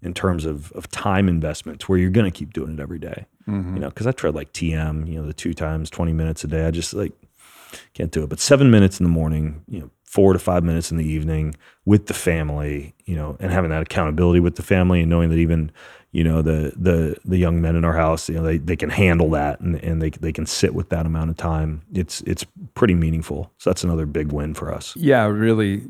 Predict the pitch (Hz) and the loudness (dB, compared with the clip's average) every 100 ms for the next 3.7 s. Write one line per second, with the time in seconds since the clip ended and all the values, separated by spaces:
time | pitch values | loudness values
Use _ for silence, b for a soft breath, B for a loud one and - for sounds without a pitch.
0 | - - 113 123 - 104 98 - 98 85 | -14 -4 0 2 0 0 -2 -2 -4 -4
1 | 123 123 92 92 98 95 90 92 90 - | -2 0 0 -2 -4 -4 -2 -2 -4 -8
2 | - _ _ _ - - 151 127 104 95 | -14 _ _ _ -14 -6 0 2 2 0
3 | 95 90 95 92 92 92 | 0 0 -2 -2 -4 -10